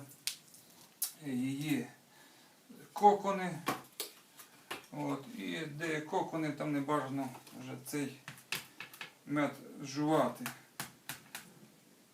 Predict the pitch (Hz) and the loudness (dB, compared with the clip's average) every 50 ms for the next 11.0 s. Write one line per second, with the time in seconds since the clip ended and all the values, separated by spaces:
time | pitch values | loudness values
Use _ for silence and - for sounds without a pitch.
0 | - - 135 131 127 127 127 - - - - - - - 143 139 - 147 135 131 | -14 -10 -8 -8 -6 -8 -10 -12 -18 -20 -20 -18 -10 -10 -10 -6 -4 -6 -4 -4
1 | - 143 139 127 123 120 - 135 135 131 143 147 151 156 151 - - 214 220 214 | -4 -4 -4 -4 -4 -6 -6 -8 -6 -2 -2 0 0 0 -2 -2 2 2 2 4
2 | 208 202 190 175 - - - - - - - - - - - - - - - - | 2 0 -2 -4 -8 -12 -18 -20 -20 -20 -20 -12 -10 -10 -10 -10 -8 -6 -6 -6
3 | - - - - - - - - - - 127 - 156 160 151 - - 156 143 - | -6 -8 -10 -10 -10 -10 -10 -10 -10 -8 -2 0 0 2 2 2 0 0 -2 -2
4 | - 147 143 143 151 170 165 151 147 139 135 - - - - - - - - - | -4 -4 -2 2 4 4 6 6 4 2 0 -2 -8 -16 -20 -20 -20 -20 -20 -20
5 | - - 135 135 147 151 147 135 - 135 131 - - - - 131 139 139 131 123 | -12 -8 -6 0 2 2 2 4 2 0 -4 -4 -6 -6 -2 2 4 4 4 4
6 | 120 113 131 143 151 180 185 180 - 233 233 220 208 - - - - - - - | 4 4 6 8 8 8 8 6 6 4 4 4 2 0 -6 -14 -20 -20 -20 -20
7 | - - - - - - - - - - - - - - - - - - - 135 | -20 -20 -20 -20 -20 -20 -20 -20 -20 -20 -20 -20 -20 -20 -20 -20 -20 -8 -2 2
8 | 135 139 139 131 127 123 120 120 123 117 - - - - - - - - - - | 6 8 8 8 6 4 0 -2 -4 -6 -8 -10 -14 -20 -20 -20 -20 -20 -20 -20
9 | - - - - - - - - - - - - - - - - - - - - | -20 -20 -20 -20 -20 -20 -20 -20 -20 -20 -20 -20 -20 -20 -20 -20 -20 -20 -18 -10
10 | - 127 127 143 160 156 147 135 131 - 135 127 - - - 120 117 110 - - | -8 -4 4 6 8 10 10 8 8 4 -2 -2 -2 -4 -4 -6 -8 -8 -12 -16